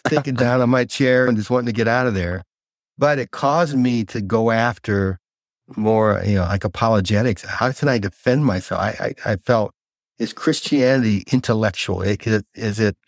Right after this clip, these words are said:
Speaker 1: is it just this emotional thing, you know, that some people claim, or is there some intellectual, historical basis to it?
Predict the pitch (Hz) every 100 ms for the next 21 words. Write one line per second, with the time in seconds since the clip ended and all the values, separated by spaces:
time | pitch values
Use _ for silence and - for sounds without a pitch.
0 | _ _ _ _ _ 113 107 95 127 -
1 | 107 - - _ _ _ _ _ _ -
2 | 110 120 151 - 143 117 110 139 135 101
3 | 107 104 101 92 123 113 117 110 101 -
4 | 123 98 80 98 101 101 104 101 - 95
5 | 95 - - - - 135 123 123 - 113
6 | 104 98 - 131 123 110 90 120 151 -
7 | 95 - 160 151 -